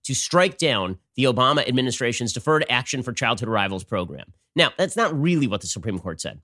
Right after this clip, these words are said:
What the Supreme Court actually said is that Trump could do it, but he did it wrong. So the Supreme Court has taken up a line of cases recently that basically says, "Orange man bad,"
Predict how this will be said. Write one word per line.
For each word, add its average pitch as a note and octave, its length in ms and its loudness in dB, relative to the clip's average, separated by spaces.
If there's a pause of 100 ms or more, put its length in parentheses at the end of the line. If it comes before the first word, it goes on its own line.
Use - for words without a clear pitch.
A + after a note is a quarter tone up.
(140)
What A#2 100 -10
the C#3 60 -4
Supreme D#3+ 260 2
Court E3 160 2
actually F#3 400 0
said A2 300 -2 (160)
is C3 80 0
that D#3 180 0
Trump G#3+ 240 0
could B3+ 220 2
do C4 100 2
it, B3+ 120 2
but E3+ 100 -2
he D3+ 60 0
did D3+ 120 0
it B2 60 -2
wrong. G2 340 -2 (580)
So F#3 200 2
the E3 100 -4
Supreme A3+ 300 2
Court F3+ 160 2
has D3+ 140 -2
taken D3+ 200 0
up B2+ 100 -2
a B2 40 -6
line A2+ 180 0
of A2 80 -4
cases A2+ 320 -4
recently C3+ 320 -2
that A#2 100 0
basically D3+ 360 2
says, A#2+ 260 0 (140)
"Orange D#3+ 280 4
man B2 220 4
bad," E2 300 -2